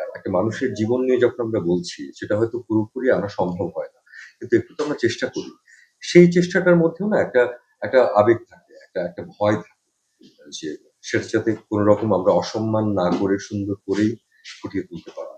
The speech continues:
তো, আহ, সেই রেসপেক্ট এবং সেই শ্রদ্ধা নিয়ে কাজটা করছি আমরা সবাই। So, it's challenging, of course। এবং একই সঙ্গে একটু ভালো হলে আনন্দ, আনন্দ। দর্শকরাই তো আমাদের প্রাণ শক্তি, মানে দর্শকরা আছেন বলেই আমরা আজকে আমরা কাজ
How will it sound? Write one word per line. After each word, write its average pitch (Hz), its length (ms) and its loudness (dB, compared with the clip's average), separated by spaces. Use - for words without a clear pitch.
তো, 87 80 -12
আহ, - 440 -14
সেই 120 200 2
রেসপেক্ট 107 460 0
এবং 120 280 0
সেই 107 240 -2
শ্রদ্ধা 101 380 -8
নিয়ে 101 180 -2
কাজটা 90 320 -8
করছি 85 340 -14
আমরা 78 200 -8
সবাই। - 280 -8
So, - 180 -14
it's - 340 -6
challenging, 104 540 -2
of - 60 -18
course। 87 500 -8
এবং 87 360 -2
একই 120 140 -10
সঙ্গে 113 600 -2
একটু - 160 -16
ভালো 95 240 -4
হলে 98 200 0
আনন্দ, 90 400 -6
আনন্দ। 90 380 -12
দর্শকরাই 135 420 2
তো 139 100 0
আমাদের 127 240 -2
প্রাণ 85 260 0
শক্তি, - 400 -10
মানে 76 120 -18
দর্শকরা - 420 -4
আছেন 95 360 -4
বলেই 95 280 2
আমরা 90 200 2
আজকে - 320 -6
আমরা - 140 -14
কাজ - 240 -16